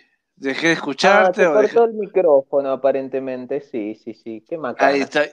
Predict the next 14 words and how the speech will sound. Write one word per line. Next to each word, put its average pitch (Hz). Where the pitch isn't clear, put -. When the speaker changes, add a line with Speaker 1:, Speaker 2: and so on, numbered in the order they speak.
Speaker 1:
Mirá, 147
y 135
había 165
una 143
lectura 123
que 139
estaba 139
impecable 160
y 139
me 123
estaba 139
reatrapando 165
y 135
per-, 151